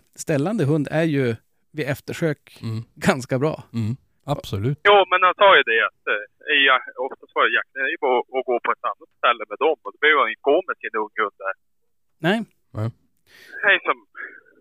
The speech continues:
Speaker 3: ja. Det är så det ska vara, tycker jag i alla fall.
Speaker 1: Jo, jo, jo, men och det vill man.
Speaker 3: Det är
Speaker 1: Man
Speaker 3: väl
Speaker 1: vill,
Speaker 3: fungerande.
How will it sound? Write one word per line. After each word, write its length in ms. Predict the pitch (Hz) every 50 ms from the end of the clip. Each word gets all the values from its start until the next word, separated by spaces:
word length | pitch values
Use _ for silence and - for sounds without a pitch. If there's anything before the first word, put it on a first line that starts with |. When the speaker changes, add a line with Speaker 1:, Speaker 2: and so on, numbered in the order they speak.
| _ _ _ _ _ -
Speaker 3:
ja. 120 | 233 175 - - _ _ _ _ _ _ _ _ _ _ _ _ _ _ _ _ _ _ _ _ _ _ _ _ _ _ _ _ -
Det 60 | 165
är 80 | 131
så 220 | - 170 180 185 151
det 40 | -
ska 140 | - 147
vara, 220 | 139 160 165 123 98 - _ _ _ _ -
tycker 220 | 131 - - -
jag 180 | 117 120 151 170
i 100 | 131 104
alla 100 | 95 - -
fall. 140 | - 92 -
Speaker 1:
Jo, 200 | - 131 170 226
jo, 140 | 214 143 110
jo, 180 | 104 131 160 185
men 140 | 190 160 143
och 100 | 139 127
det 120 | 127 147
vill 220 | 160 180 180 185 185
man. 140 | 151 123
Speaker 3:
Det 60 | 123 131
är 20 |
Speaker 1:
Man 120 | 151 156
Speaker 3:
väl 160 | 143 113 120 110
Speaker 1:
vill, 100 | - 110
Speaker 3:
fungerande. 440 | 113 104 - 107 107 104 98 -